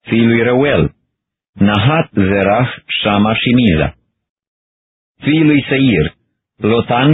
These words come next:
Șobal, Țibeon, Ana, Dishon, Ețer și Dishan. Fiii lui Lotan: Hori și Homam. Sora lui Lotan,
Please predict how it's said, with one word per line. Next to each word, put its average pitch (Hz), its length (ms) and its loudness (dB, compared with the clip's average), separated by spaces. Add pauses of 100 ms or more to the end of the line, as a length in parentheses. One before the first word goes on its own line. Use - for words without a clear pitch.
(100)
Șobal, 113 500 0
Țibeon, 113 720 0
Ana, 98 360 0
Dishon, 113 560 0
Ețer 110 420 -2
și 120 220 -4
Dishan. 110 560 -2 (880)
Fiii 170 200 0
lui 165 160 0
Lotan: 135 520 -2 (720)
Hori 151 420 0
și 151 100 -2
Homam. 131 560 0 (540)
Sora 180 380 -2
lui 127 160 0
Lotan, 82 580 0